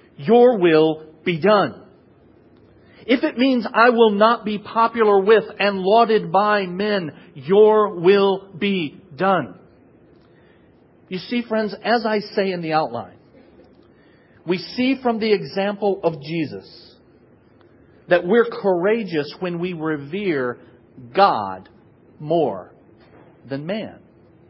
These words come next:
And if we're honest with ourselves, very often we revere man more than God.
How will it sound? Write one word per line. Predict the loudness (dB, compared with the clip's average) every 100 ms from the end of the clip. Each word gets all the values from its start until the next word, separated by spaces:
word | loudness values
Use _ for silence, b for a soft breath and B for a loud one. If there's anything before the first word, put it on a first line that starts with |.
| _ _ _ _ _ _ _ _ b b b b b
And | -6
if | -4
we're | -4 -4
honest | -2 -4 -6 -8
with | -8
ourselves, | -8 -10 -12 -18 -20 _ _ _ _ _ _ _ _ b b -10
very | 0 2 2
often | 0 0 0 -6 -6
we | -6 -6
revere | -4 -4 -4 -6 -6
man | -8 -10 -10 -12 -18 _ -20 _ _ b b b _
more | -6 -2 -2
than | -4
God. | -4 -4 -4 -10 -20